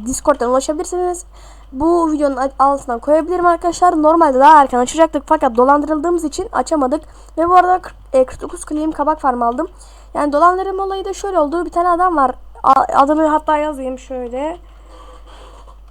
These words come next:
Ee, bu dolandırdı arkadaşlar bizi şu isim. Şu isim biz dolandırdıktan sonra arkadaşlar bizim iki tane guardımız vardı. Belki biliyorsunuzdur, hatta üç taneydi. Ben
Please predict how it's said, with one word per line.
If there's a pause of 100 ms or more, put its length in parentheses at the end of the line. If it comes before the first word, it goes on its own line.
(140)
Ee, (500)
bu
dolandırdı
arkadaşlar
bizi
şu
isim. (540)
Şu
isim
biz
dolandırdıktan
sonra
arkadaşlar
bizim
iki
tane
guardımız
vardı. (120)
Belki
biliyorsunuzdur,
hatta
üç
taneydi.
Ben